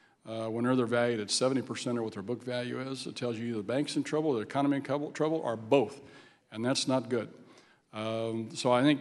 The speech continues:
you know, um, you mentioned a while ago, and I think, uh, the, um, the ranking member talked about Brexit. Uh, with that in mind,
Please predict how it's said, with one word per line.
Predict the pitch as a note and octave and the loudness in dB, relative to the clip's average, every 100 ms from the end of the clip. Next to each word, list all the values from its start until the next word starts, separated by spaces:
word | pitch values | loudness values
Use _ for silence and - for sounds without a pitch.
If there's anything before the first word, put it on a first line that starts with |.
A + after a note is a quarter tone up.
| - | 0
you | D#3+ | 0
know, | B2 A#2+ A#2+ - | 0 0 -4 -10
um, | B2+ - - - C3 B2+ E3 - - - _ - | -12 -10 -12 -14 -16 -18 -20 -20 -20 -20 _ -12
you | D3+ C#3 | 0 4
mentioned | C#3+ C#3+ C3 | 6 4 4
a | |
while | C3 B2 | 2 2
ago, | C3 | 0
and | C3 | 0
I | B2 | 0
think, | C3 A#2+ B2+ | -2 -2 -2
uh, | A2+ A2+ A2 A2 A2+ | -2 0 -2 -4 -6
the, | A#2 A#2 A2+ A2 | -6 -6 -4 -6
um, | A2 A2+ B2+ A#2+ | -6 -8 -10 -8
the | A#2+ | 0
ranking | C3+ C3+ A#2 | 0 2 2
member | C3 A#2 | 2 2
talked | - A2+ A2+ | -2 -4 -4
about | A2 A2+ G#2 | -6 -6 -2
Brexit. | A2+ B2+ B2+ D3+ D3+ - - - _ B2 | 2 2 4 0 0 -16 -20 -20 _ -6
Uh, | A#2 | -4
with | A#2+ A2+ | -2 0
that | C3+ D3+ | 4 4
in | C#3+ | 4
mind, | A#2+ B2 D3 F#3+ G3+ | 2 2 2 0 -2